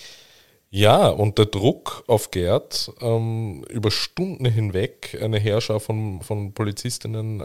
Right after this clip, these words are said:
eben, ähm, im Haus zu haben, wirkt. Und zwar in der Hinsicht, dass er irgendwann einen Beamten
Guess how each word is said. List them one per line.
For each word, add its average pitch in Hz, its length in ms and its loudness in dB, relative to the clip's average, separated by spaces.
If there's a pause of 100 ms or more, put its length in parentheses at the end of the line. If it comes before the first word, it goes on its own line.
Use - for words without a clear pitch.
eben, 104 480 -8
ähm, 101 220 -8
im 107 240 -6
Haus 101 300 -2
zu 98 120 -4
haben, 98 380 -2 (1500)
wirkt. - 560 -4 (960)
Und 107 120 -4
zwar 104 140 4
in 101 80 -2
der 95 160 0
Hinsicht, 110 560 -4
dass 98 280 -6
er 98 340 -6
irgendwann 101 720 -2
einen 98 420 -6
Beamten 101 640 -4